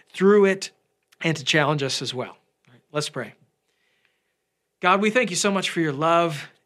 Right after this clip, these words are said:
and your grace towards us. You are good and you are holy. You are all-knowing and all-powerful and ever-present. And so we thank you for that.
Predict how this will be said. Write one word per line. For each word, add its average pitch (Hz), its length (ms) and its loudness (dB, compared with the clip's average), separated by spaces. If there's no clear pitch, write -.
and 147 440 -4
your 143 120 -4
grace 147 440 -2
towards 143 460 -2
us. 131 280 -6
You 165 120 0
are 156 100 0
good 170 460 2
and 143 160 -8
you 139 100 -4
are 127 60 -6
holy. 165 640 -2
You 147 100 -4
are 143 60 0
all-knowing 151 560 0
and 135 80 -4
all-powerful 165 800 -2
and 139 100 -8
ever-present. 151 720 -6
And 139 100 -14
so 139 140 -8
we 139 80 -6
thank 160 240 -6
you 147 80 -6
for 151 220 -6
that. 143 340 -2